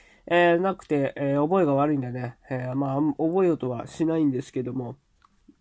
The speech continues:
まあ、そのくらい期間が離れてるというわけですよ。まあ、前回がね、四百四十二年ぶりということなんでね、まあ、どうせだったら三百三十四年ぶりとかのね、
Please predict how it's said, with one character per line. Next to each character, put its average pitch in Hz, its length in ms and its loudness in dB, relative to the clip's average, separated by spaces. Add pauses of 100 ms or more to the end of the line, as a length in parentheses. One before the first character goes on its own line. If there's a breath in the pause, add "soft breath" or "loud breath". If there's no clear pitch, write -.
(200)
ま 175 120 4
あ、 156 40 4
そ 180 140 -2
の 190 140 2
く 190 100 -2
ら 190 80 2
い 175 60 0
期 - 100 -16
間 175 140 0
が 123 80 -2
離 160 280 2
れ 170 120 0
て 131 120 -6
る 139 120 -4
と 135 80 -4
い 117 80 -6
う - 20 -8
わ 120 80 -6
け 123 120 -8
で 117 80 -14
す - 120 -16
よ。 110 160 -12 (380 loud breath)
ま 151 80 2
あ、 151 100 4
前 202 140 4
回 247 100 2
が 147 140 0
ね、 127 120 -2
四 170 160 2
百 156 240 -2
四 156 200 0
十 127 120 -6
二 120 140 -12
年 147 160 2
ぶ 143 100 0
り 151 120 0
と 147 80 -6
い 131 80 0
う - 20 -2
こ 143 140 -6
と 139 80 -8
な 127 80 -4
ん 120 40 -10
で 117 80 -8
ね、 123 200 -10 (320 loud breath)
ま 185 340 4
あ、 131 60 0
ど 185 140 0
う 208 40 0
せ 233 80 -6
だ 247 60 -2
っ 233 40 -6
た 190 60 -2
ら 143 100 0
三 214 280 0
百 143 200 -2
三 165 280 0
十 131 100 -4
四 123 160 -6
年 143 180 0
ぶ 151 120 0
り 151 80 -2
と 127 100 -6
か 101 140 -12
の 120 80 -10
ね、 131 180 -8